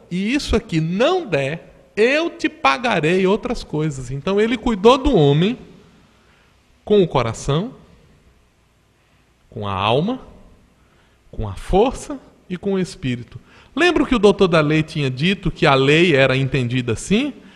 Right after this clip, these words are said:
Amar a Deus de todo o coração, de toda a alma, com toda a força, de todo o espírito.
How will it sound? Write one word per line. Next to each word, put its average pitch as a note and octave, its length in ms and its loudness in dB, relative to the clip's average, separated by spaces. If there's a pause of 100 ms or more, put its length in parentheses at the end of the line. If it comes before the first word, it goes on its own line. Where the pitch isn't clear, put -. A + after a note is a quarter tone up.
(140)
Amar C3+ 340 2
a C#3 60 4
Deus D#3+ 320 2
de C#3+ 160 -6
todo E3+ 840 4
o C#3 100 -8
coração, G3+ 960 -4 (340)
de A2 100 -12
toda E3+ 320 -2
a C#3 180 2
alma, G#3+ 540 0 (280)
com B2 120 -10
toda B3 320 2
a G3 40 0
força, F#3+ 520 0
de D3 140 -8
todo F#3 260 -4
o D3+ 60 -4
espírito. C4 640 -4